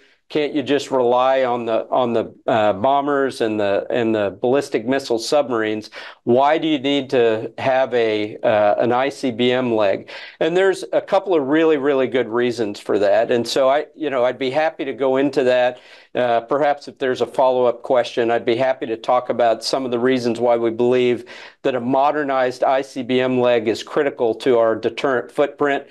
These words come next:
Uh, but I would say that, uh, that we are absolutely committed to the Sentinel program. Um, and we will work with the Congress to, uh, work our way through the budgeting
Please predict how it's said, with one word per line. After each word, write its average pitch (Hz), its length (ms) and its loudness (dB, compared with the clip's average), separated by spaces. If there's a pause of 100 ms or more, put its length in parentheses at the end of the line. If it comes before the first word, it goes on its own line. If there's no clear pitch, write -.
(300)
Uh, 123 320 4
but 139 180 0
I 139 80 2
would 151 260 0
say 131 440 0
that, 117 340 0
uh, 110 500 2
that 131 140 2
we 143 180 2
are 127 140 0
absolutely 131 680 -2
committed 120 560 0
to 120 80 -2
the 107 100 0
Sentinel 117 440 -2
program. 110 680 0 (540)
Um, 107 500 0
and 117 160 0
we 143 120 4
will 123 200 4
work 135 360 0
with 120 120 -2
the 117 80 -2
Congress 123 600 0
to, 110 520 0
uh, - 20 4
work 120 280 0
our 113 80 0
way 117 180 0
through 117 280 -2
the 110 100 -2
budgeting 113 600 -2